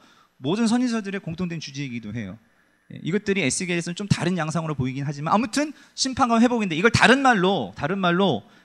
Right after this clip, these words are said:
예, 풀어보면 에스겔의 다른 서신서, 다른 서-, 그 선지서들과 다른, 예, 특별한 이 심판과 회복이 어떻게 그려지느냐, 예, 그려지는 것은 선지자들마다 다 다르게 그려요. 그런데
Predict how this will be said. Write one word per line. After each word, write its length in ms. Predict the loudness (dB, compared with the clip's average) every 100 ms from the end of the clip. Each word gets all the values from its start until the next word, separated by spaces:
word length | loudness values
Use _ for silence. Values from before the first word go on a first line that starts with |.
| -8
예, 60 | -4
풀어보면 520 | 0 2 2 2 2
에스겔의 680 | 2 2 2 2 4 4 0 -8 _ _
다른 300 | 10 10 10
서신서, 460 | 6 4 2 2 8
다른 300 | 8 8 4
서-, 140 | 0
그 140 | 0
선지서들과 560 | 2 2 2 0 2 2
다른, 420 | 2 2 2 0 -6 -14 -8
예, 60 |
특별한 420 | -4 -2 2 4 4
이 80 | 2
심판과 380 | 0 0 0
회복이 240 | 0 -2 0
어떻게 360 | 0 0 0
그려지느냐, 1080 | 0 6 8 8 6 0 0 2 4 2 -4 _ -14
예, 60 |
그려지는 580 | -2 2 4 4 2 2
것은 220 | 0 0
선지자들마다 680 | 0 -2 -2 -4 -2 -2 -2
다 220 | 0 0
다르게 340 | 0 0 0 -2
그려요. 280 | -2 -4 -2
그런데 340 | 0 4